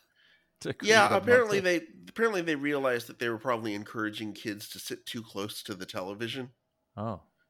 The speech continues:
Speaker 2: Because he had, like, these eyes that would, like, s-, like, s-, they were like the spiral eyes, and they would whirl around whenever he watched T V. And yeah, like
Speaker 1: Oh.
Speaker 2: Michael said, he had antennas for, for horns and,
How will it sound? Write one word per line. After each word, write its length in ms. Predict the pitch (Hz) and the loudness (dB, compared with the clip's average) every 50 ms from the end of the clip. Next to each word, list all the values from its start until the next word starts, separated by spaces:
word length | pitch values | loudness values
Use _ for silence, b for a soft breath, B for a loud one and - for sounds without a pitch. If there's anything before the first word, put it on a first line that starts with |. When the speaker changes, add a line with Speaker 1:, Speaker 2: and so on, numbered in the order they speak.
| _ - | _ -12
Speaker 2:
Because 280 | 135 - 147 131 120 | -6 -4 -2 -2 -2
he 100 | - 131 | -2 -2
had, 200 | 127 131 127 117 | -2 -2 -2 -2
like, 160 | 123 117 113 113 | -4 -6 -6 -8
these 180 | 110 107 101 - | -10 -10 -10 -10
eyes 480 | - 90 95 101 104 104 113 110 110 | -8 -6 -4 -4 -4 -4 -6 -8 -10
that 140 | - 110 - | -12 -14 -14
would, 160 | - 98 92 92 | -14 -12 -10 -10
like, 180 | 87 82 80 - _ | -10 -10 -10 -14 _
s-, 360 | _ - - - - - - - _ | _ -20 -20 -20 -20 -20 -20 -20 _
like, 160 | - 104 95 - _ | -10 -10 -10 -10 _
s-, 140 | - - - | -20 -20 -14
they 100 | - 107 | -10 -8
were 60 | 104 104 | -6 -6
like 120 | 98 90 - | -6 -8 -12
the 60 | 101 | -14
spiral 540 | - - - - 95 92 92 98 107 107 110 | -16 -14 -14 -12 -10 -10 -10 -8 -8 -8 -6
eyes, 360 | 110 113 117 120 123 123 - - | -6 -6 -6 -6 -8 -10 -14 -14
and 140 | - 104 95 | -12 -10 -8
they 80 | 95 | -8
would 200 | 95 95 87 85 | -8 -8 -10 -12
whirl 380 | 90 90 95 98 98 101 98 98 | -12 -10 -8 -6 -6 -6 -8 -8
around 420 | 92 87 90 92 92 92 101 104 107 | -8 -8 -8 -6 -6 -6 -6 -8 -8
whenever 280 | 98 95 87 - 101 95 | -10 -10 -10 -10 -12 -12
he 80 | 95 92 | -12 -10
watched 380 | 87 85 80 - - - - - | -10 -10 -10 -10 -12 -14 -14 -14
T 140 | 101 101 | -14 -14
V. 260 | 98 110 113 117 117 117 _ _ _ _ _ _ _ _ _ _ _ - | -12 -12 -12 -12 -14 -16 _ _ _ _ _ _ _ _ _ _ _ -6
And 120 | 113 107 | -4 -2
yeah, 100 | 107 104 | 0 0
like 160 | 104 104 101 | 0 -2 -2
Speaker 1:
Oh. 20 | 101 | -2
Speaker 2:
Michael 220 | 117 110 107 110 | -4 -4 -6 -8
said, 220 | - - 101 85 | -12 -12 -12 -12
he 80 | 92 98 | -8 -6
had 200 | 104 95 92 90 - - | -6 -6 -6 -8 -8 -6
antennas 600 | 98 107 101 104 - 110 101 98 101 92 92 90 | -4 -4 -4 -4 -4 -6 -4 -4 -4 -6 -8 -8
for, 320 | - - 87 90 87 87 92 95 _ _ _ _ | -10 -12 -12 -12 -12 -12 -14 -16 _ _ _ _
for 200 | _ - 92 87 | _ -14 -12 -10
horns 600 | 107 98 92 87 85 85 85 85 85 85 - - | -10 -8 -8 -8 -8 -8 -10 -14 -14 -16 -16 -16
and, 320 | 85 82 82 80 82 - | -16 -14 -16 -16 -18 -18